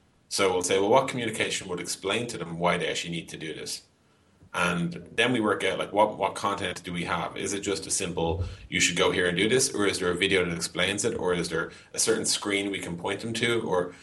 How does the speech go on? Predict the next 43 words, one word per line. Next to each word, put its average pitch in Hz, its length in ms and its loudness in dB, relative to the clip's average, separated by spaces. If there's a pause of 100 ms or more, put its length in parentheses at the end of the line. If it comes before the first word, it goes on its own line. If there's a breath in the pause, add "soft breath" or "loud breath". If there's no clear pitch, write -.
(280 loud breath)
you 101 100 4
know, 90 300 4
what, 113 480 2
what, 123 240 2 (100)
you 110 120 0
know, 98 100 2
there's 104 140 -2
always 135 220 2
an 123 80 0
appropriate 101 500 0
message 87 340 -4
for 87 100 -8
any 85 140 -4
given 80 240 -8
task. 82 420 -2
So 90 380 -2 (340 loud breath)
we 110 60 0
basically, 117 640 2
you 98 80 0
know, 90 60 -2
you 85 60 -4
can 107 120 -6
ma-, 110 140 0
imagine 127 320 2
a 95 80 -2
timeline 92 760 -4
of 90 180 -6
all 95 140 0
the 82 80 -4
different 90 180 -8
things 92 200 -4
the 90 60 -2
user 90 200 -2
should 92 220 0
be 87 60 -2
doing, 90 380 -2 (360 loud breath)
and 95 120 -2
then 92 140 4
each 117 240 2
of 104 80 -2
them, 95 260 4
like, 87 300 -4
you 92 220 -4